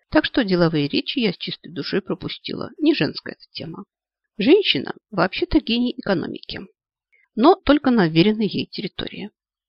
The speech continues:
Наши женщины умудряются на невысокие заработки мужа содержать дом – откладывать на приданое детям,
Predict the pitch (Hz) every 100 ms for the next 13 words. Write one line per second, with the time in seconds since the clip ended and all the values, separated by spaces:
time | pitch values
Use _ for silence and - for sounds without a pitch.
0 | _ _ - - - - 269 302 294 294
1 | 277 262 254 262 262 254 - - 190 170
2 | 170 165 185 180 156 143 156 151 - -
3 | - 165 277 247 - _ _ _ _ -
4 | 156 151 151 - - - 190 262 _ _
5 | - 196 - 339 254 151 - - 165 147
6 | 156 147 143 143 135 147 254 - 247